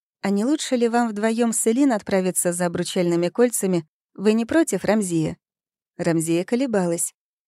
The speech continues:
«Мы с вами посидим здесь в свое удовольствие, а к вечеру, как жара спадет,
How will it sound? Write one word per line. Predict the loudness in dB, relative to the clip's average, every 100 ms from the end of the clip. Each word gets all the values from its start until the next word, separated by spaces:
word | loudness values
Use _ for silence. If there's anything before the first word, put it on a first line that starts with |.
| _ _
«Мы | -2
с | 0
вами | 0 0 0
посидим | -4 -4 -2 -2
здесь | -2 -2 -2 -4
в |
свое | -4 -2 0 2
удовольствие, | 2 2 0 -2 -4 -4 -6 _ _
а | -4 -2
к |
вечеру, | 0 0 0 -2
как | 0 -2 0
жара | 0 -2
спадет, | -2 -2 -2 -4